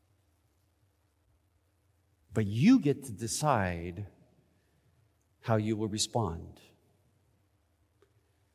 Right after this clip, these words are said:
Lady Wisdom is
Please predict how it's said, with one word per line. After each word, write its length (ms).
Lady 340
Wisdom 680
is 200